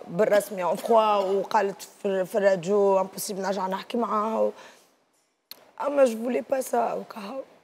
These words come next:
ما نتشمتش، ما نتشمتش في حاجه في وضع هكا معناتها.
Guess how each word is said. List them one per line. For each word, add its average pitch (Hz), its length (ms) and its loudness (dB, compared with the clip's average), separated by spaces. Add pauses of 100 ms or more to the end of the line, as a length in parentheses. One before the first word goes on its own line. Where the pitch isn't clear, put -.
(840)
ما 226 120 4
نتشمتش، 285 680 -2 (840)
ما 214 160 2
نتشمتش 262 560 -2
في - 120 -4
حاجه 220 600 0 (320)
في 226 80 2
وضع 220 260 2
هكا 208 400 -4
معناتها. 160 500 -10